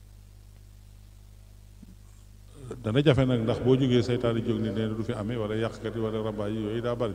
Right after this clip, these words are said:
dañuy jóg ni du fi, du fi amee. Waaye bu ngeen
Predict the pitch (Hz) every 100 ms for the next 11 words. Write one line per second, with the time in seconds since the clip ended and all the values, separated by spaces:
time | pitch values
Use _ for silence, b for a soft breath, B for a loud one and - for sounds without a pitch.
0 | 92 104 113 110 113 117 110 107 127 113
1 | 120 127 104 85 - - - - - -
2 | - - - - - - - 98 98 107
3 | 180 - - - - - - - - -
4 | - - - - 110 101 110 123 127